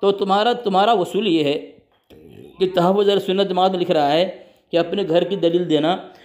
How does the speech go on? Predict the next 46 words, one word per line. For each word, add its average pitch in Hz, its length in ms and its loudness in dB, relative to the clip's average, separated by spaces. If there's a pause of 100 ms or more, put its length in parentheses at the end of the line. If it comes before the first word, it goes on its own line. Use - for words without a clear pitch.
(180)
बेवकूफ़ी 175 520 2
है 190 300 0 (280)
और 165 140 2
शिकस्त 202 420 -2
फास 202 380 0
की 202 100 -2
दलील 147 300 2
है। 90 220 -14 (440)
होना 170 180 2
तो 208 120 2
चाहिए 170 300 2
था 160 240 2 (440)
कि 170 80 0
मुखालिफ 175 440 0
की 208 100 -10
किताब 180 280 0
से 185 120 -8
द-, 165 260 -8
दलील 170 220 2
पेश 156 200 -2
करे। 101 240 -8 (420)
अपने 208 320 0
घर 175 180 4
की 185 100 0
दलील 165 300 2
देना 156 500 0 (240)
ये 151 100 -2
बेवकूफ़ी, 175 580 -2 (380)
ये 147 60 2
आजिज़, 165 400 0
नाकाम 156 560 2 (300)
और 139 60 -2
शिकस्त 170 440 0
फास 180 380 0
की 185 80 0
दलील 156 300 2
है। 156 160 2 (360)
और 156 40 -10
तुम्हारा 180 340 2
घर 165 200 2
का 240 120 -2
मौलवी 202 220 -2
उसूल 175 220 -4
बना 139 200 -4
रहा 110 120 -6
है। 101 200 -12